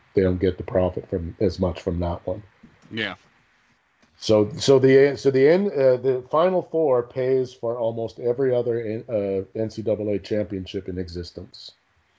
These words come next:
Speaker 2: Wow. That's crazy.
Speaker 1: Which is nuts.
Speaker 2: That, it really is.
Speaker 1: But that tells you why they get, you know, everybody, well, why do they fawn on, you know, why do they get the coverage they get and all that? That's why. Because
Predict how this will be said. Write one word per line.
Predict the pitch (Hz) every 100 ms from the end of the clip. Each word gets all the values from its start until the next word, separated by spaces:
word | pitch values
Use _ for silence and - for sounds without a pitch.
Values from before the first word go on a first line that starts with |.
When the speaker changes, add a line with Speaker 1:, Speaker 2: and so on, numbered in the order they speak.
| _ _ - - - - - _
Speaker 2:
Wow. | 92 92 92 80 - _ _ _ _ _ - -
That's | 110 110
crazy. | - 107 98 90 92 - - _
Speaker 1:
Which | 131 139 135
is | 117
nuts. | 120 120 123 90 - - - _ _
Speaker 2:
That, | 120 131
it | 113 131 139
really | 151 139 107 113
is. | 104 92 92 - - _ _ _ _ _ _ _
Speaker 1:
But | 127 147
that | 156 160
tells | 170 180 139
you | 156
why | 131 127 131 135
they | 127 127
get, | 127 123 123 - -
you | 113
know, | 107
everybody, | 110 110 117
well, | 113 113
why | 117
do | 117
they | 117
fawn | 120 117 117 117
on, | 117 113
you | 104
know, | 107
why | 104 104
do | 110
they | 110
get | 113 113
the |
coverage | 120 113 110 113 101
they | 107
get | 104 107 117
and | 110
all | 107 107
that? | 107 - 104
That's | 95 98 -
why. | 98 85 82 - _ _ _ _
Because | 95 90 95 90 87 -